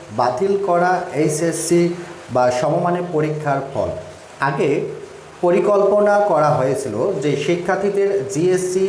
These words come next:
ও এইচএসসি সমমানের পরীক্ষার ফলাফলের সঙ্গে মিলিয়ে ফল প্রকাশ করা হবে। ঢাকা শিক্ষা বোর্ডের সূত্রে দৈনিক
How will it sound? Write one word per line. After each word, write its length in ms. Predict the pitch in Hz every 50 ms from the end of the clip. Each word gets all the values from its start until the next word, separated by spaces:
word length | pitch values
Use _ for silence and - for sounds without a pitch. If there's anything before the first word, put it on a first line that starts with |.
| 190 190 190
ও 200 | 143 143 143 143 143
এইচএসসি 600 | 151 170 190 180 - 196 190 190 190 185 180 170 151 143 -
সমমানের 520 | 160 151 156 165 151 143 131 120 123 127 127 -
পরীক্ষার 580 | - 127 127 123 - - - 117 127 147 151 - -
ফলাফলের 540 | 147 151 160 165 156 170 170 175 180 175 175 175 - - - - -
সঙ্গে 500 | - - - 170 160 160 160 160 170 170 165 165 - - - - - -
মিলিয়ে 480 | 139 165 165 165 156 143 123 127 156 220 - - - - - - - - - - - - - -
ফল 180 | 175 175 185 190 196
প্রকাশ 320 | - 185 175 175 156 151 151 - -
করা 180 | 139 123 117
হবে। 320 | 110 - - - 113 101 92 - - - - - - 110
ঢাকা 280 | 131 131 151 151 202 196
শিক্ষা 380 | 196 - 233 214 - - 240
বোর্ডের 320 | - 220 208 196 196 196 196 196
সূত্রে 480 | 196 180 165 - - 147 156 175 208 - 156 143
দৈনিক 320 | - 165 170 165 165 160